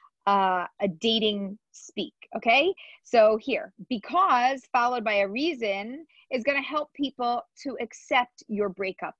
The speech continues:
with them or your no thank you, okay? So if it's, "I don't wanna continue anymore," right? If you're gonna say to somebody like, you know, "Thank you so much, but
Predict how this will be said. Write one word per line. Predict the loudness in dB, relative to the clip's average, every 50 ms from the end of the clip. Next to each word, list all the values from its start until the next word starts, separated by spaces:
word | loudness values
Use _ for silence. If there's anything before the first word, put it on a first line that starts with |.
| _ _ _
with | -12 -12 -8 _
them | -6 -6 -6 -8 -6 -2
or | 0 2
your | 2 2 0
no | 0 0 -2 -2 -4
thank | -4 -6 -6 -8 -14
you, | -16 -16 -14 -14 -4
okay? | 0 2 4 4 2 0 -4 -8 -16 -20 -20 -20 -4 _
So | 4 4 4
if | 4 4 2
it's, | 2 2 0 _ _ _ _ _ _ _ _ 2
"I | 4 4 4 4
don't | 2 -2 -2
wanna | -4 -4 -4 -6
continue | -6 -8 -8 -8 -8 -8 -8 -8 -6 -4 -4
anymore," | -4 -4 -4 -6 -8 -8 -8 -6 -6 -6 -6 -6 0
right? | 4 4 4 4
If | 4
you're | 2 2
gonna | 2 2
say | 2 2
to | 2 2
somebody | 0 0 2 4 4
like, | 6 4 4 2 -2
you | -2
know, | 0 0 0 0 -2 -2 -4
"Thank | -6 -6 -6 -6
you | -6
so | -6 -6 -6
much, | -6 -6 -6 -6
but | -8 -8